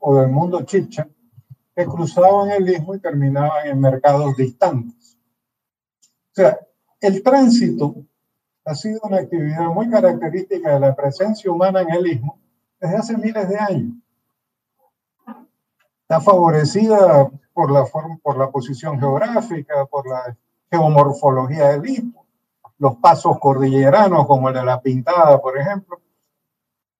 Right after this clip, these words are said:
etcétera. Sin embargo, tras la conquista nosotros tenemos por parte de los conquistadores una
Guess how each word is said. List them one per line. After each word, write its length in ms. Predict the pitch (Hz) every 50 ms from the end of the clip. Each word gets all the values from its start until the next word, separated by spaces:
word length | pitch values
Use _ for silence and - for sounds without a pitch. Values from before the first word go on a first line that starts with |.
| _ _ _ _
etcétera. 540 | _ 196 185 185 - 156 135 - - - _ _ _ _ _ _ _ _ _ _ _ _ _ _ _ _ _ _ _ _ _ _ _ _ _ _
Sin 400 | _ - - - 202 233 254 254
embargo, 640 | 262 254 233 226 208 185 143 139 135 135 139 - - _ _ _ _ _ _ _ _ _ _ _ _ _ _ _ _ _ _ _ _ _ _ _ _ _ _ _ _ _ _ _
tras 260 | - 240 269 262 233
la 240 | 240 226 220 214 -
conquista 680 | 175 160 151 147 - - 247 233 240 240 208 185 165
nosotros 500 | 151 151 143 - 180 180 180 208 185 185
tenemos 520 | - 196 190 202 208 202 180 151 135 - -
por 220 | - 127 117 113
parte 340 | - 131 123 127 127 - 160
de 140 | 165 165 165
los 160 | 170 175 170 -
conquistadores 840 | 202 196 185 - 214 208 214 - 220 220 214 190 160 139 139 - - _ _ _ _ _ _ _ _ _ _ _ _
una 380 | 170 170 170 165 165 - -